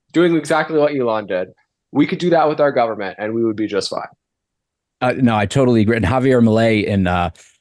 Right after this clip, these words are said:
Speaker 2: Argentina has, has basically, he's demonstrated the fact that you can fire all these,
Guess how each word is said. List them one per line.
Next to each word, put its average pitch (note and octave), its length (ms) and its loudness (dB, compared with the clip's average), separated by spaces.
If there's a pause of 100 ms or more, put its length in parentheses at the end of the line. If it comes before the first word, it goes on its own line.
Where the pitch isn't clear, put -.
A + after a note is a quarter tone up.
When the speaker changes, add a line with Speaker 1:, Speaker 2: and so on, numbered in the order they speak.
(180)
Speaker 2:
Argentina A2+ 600 2
has, F#2 180 0
has G2+ 220 -4 (360)
basically, D3 400 2
he's A#2 140 2
demonstrated A#2+ 760 2
the G#2 60 -2
fact G#2+ 360 -4
that G2 160 -2
you A#2 100 4
can G2+ 180 2
fire A#2+ 520 0
all G#2 80 2
these, G2+ 320 -4